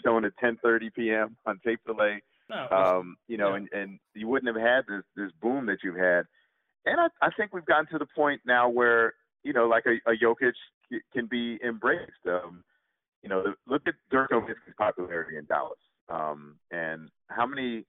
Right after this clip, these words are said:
Speaker 1: athletes in Dallas do you think are more popular than Dirk Nowitzki right now, even though he's born in Germany?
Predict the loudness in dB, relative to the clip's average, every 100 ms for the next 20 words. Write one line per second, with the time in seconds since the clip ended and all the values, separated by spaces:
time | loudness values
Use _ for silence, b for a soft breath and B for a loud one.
0 | _ -2 0 0 -4 -8 -8 0 0 0
1 | -4 -10 -10 -8 -8 -4 -2 0 0 0
2 | -2 -4 -4 -6 -4 -6 -6 -6 -4 -4
3 | -2 -6 -6 -8 -10 -8 -10 -10 -8 -8
4 | -10 -12 -14